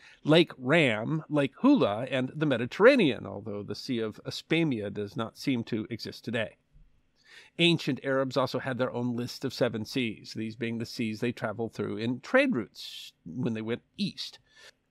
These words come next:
In the ninth century, an Arab author wrote that whoever wants to go to China must cross seven seas, each one with its own color,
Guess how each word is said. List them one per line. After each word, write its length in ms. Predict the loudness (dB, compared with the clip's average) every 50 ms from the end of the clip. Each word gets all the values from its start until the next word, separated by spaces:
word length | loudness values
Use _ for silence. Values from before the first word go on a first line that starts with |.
| _ _ _ _ _ _ _ _ 4
In 100 | 6 6
the 80 | 6 6
ninth 240 | 4 4 2 0
century, 540 | -2 -2 -2 -2 -2 -2 -4 -6 -6 -4 -2
an 180 | -2 -2 -2 -2 0
Arab 220 | 0 0 0 0 0
author 300 | 0 0 0 2 0 0
wrote 240 | 0 0 -2 -4 -2
that 160 | -2 -4 0
whoever 420 | 2 0 0 2 2 2 2 4 4
wants 260 | 4 2 0 -2 -6
to 80 | -6
go 180 | -2 0 0 0
to 120 | 0 -4
China 380 | -8 -6 -2 0 0 2 2 0
must 320 | 0 0 -2 -4 -4 -12
cross 340 | -2 0 2 2 2 0 -2 -12
seven 400 | -14 -2 0 2 2 2 2 0
seas, 420 | 2 2 2 0 0 -4 -14 -20 _ _ _ _ _ _ _ _ _ -4
each 220 | -4 -4 0 2
one 160 | 2 2 2
with 160 | 2 0 0
its 120 | -2 2 2
own 160 | 2 2 2
color, 540 | -2 0 6 6 6 6 6 -2 -6 -14